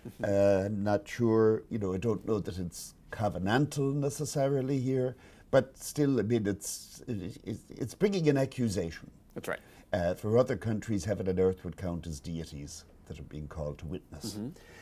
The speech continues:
Speaker 2: Now, the occasion of this one, uh, is, is, "Your country lies desolate,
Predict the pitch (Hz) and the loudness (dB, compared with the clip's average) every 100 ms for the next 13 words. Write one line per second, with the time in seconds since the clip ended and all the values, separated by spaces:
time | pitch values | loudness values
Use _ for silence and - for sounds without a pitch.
0 | - 117 110 - - - - - 175 180 | -4 0 0 -2 -20 -20 -4 4 8 8
1 | - - - 254 247 175 117 104 - - | 6 0 2 4 2 2 0 0 -2 0
2 | 90 87 - 87 - - 71 71 - - | 0 0 -4 -10 -10 -10 -12 -12 -18 -20
3 | - - - - - - - - - 98 | -20 -20 -20 -20 -20 -20 -20 -8 -2 0
4 | 101 104 104 - 120 - - 120 - 214 | 0 -2 -8 -2 -2 -2 0 0 2 0
5 | 214 185 175 170 - 107 95 92 78 - | 4 6 6 4 2 2 2 -2 -4 -6
6 | - | -12